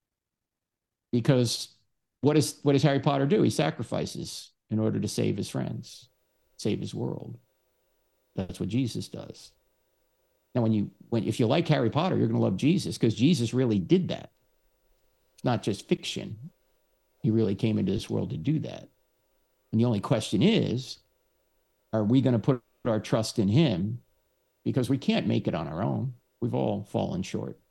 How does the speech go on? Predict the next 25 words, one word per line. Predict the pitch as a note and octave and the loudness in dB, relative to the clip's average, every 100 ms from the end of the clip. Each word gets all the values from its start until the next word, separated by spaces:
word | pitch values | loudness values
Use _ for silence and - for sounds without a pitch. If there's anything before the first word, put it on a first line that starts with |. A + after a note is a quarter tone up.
| _ _ _ _ _ _ - | _ _ _ _ _ _ -2
We | C3 | 2
all | B2+ C3+ | 4 2
deserve | A#2 A2 G#2 F#2+ | 0 0 0 -2
punishment. | - F#2+ F#2 - - - _ _ _ _ _ _ _ _ _ _ _ - | -2 -2 -2 -6 -8 -10 _ _ _ _ _ _ _ _ _ _ _ 0
'Cause | |
there's | C3 C#3 | 2 4
only | G3+ | 2
two | - F3 | 4 4
things | - C#3 A#2+ | 6 4 4
you | |
can | A2 | 2
get | B2+ - | 2 2
in | |
the | F#2+ | -2
afterlife. | F2 - E2 D#2 F#2+ _ _ _ _ _ | -2 -4 -6 -6 -10 _ _ _ _ _
You | - B2 | -2 4
can | C#3+ | 6
either | C#3+ | 6
get | A2+ C3 - | 6 4 2
justice | G2+ D3+ E3 G#3+ F#3+ | 0 0 2 0 2
or | C3 | 2
you | A#2+ | 2
can | A#2 | 2
get | G#2 G#2 F#2+ | 2 0 -2
grace. | G2 E2+ - - - | -4 -4 -6 -12 -14